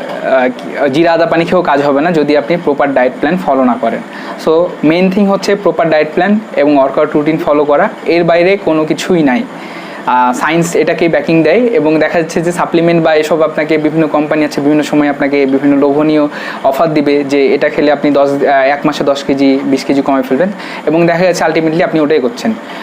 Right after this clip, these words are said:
আহ, বিভিন্ন কোম্পানি আছে, এ-, ইদানিং দেখবেন Facebook-এ অনেক গ্রুপ আছে যারা হচ্ছে ডিটক্স বিক্রি করে বা স্লিম টি বিক্রি করে, আহ, তারা দেখবেন এসবের সাথে কিন্তু একটা ডায়েট চার্ট প্রোভাইড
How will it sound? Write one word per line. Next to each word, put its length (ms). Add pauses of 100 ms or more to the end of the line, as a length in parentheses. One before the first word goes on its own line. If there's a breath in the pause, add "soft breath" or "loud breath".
আহ, 200
বিভিন্ন 320
কোম্পানি 440
আছে, 380
এ-, 340
ইদানিং 320
দেখবেন 360
Facebook-এ 460
অনেক 220
গ্রুপ 200
আছে 220
যারা 200
হচ্ছে 240
ডিটক্স 440
বিক্রি 260
করে 260 (380 loud breath)
বা 320
স্লিম 280
টি 120
বিক্রি 260
করে, 240 (600 loud breath)
আহ, 160
তারা 220
দেখবেন 260
এসবের 300
সাথে 220
কিন্তু 200
একটা 140
ডায়েট 220
চার্ট 180
প্রোভাইড 260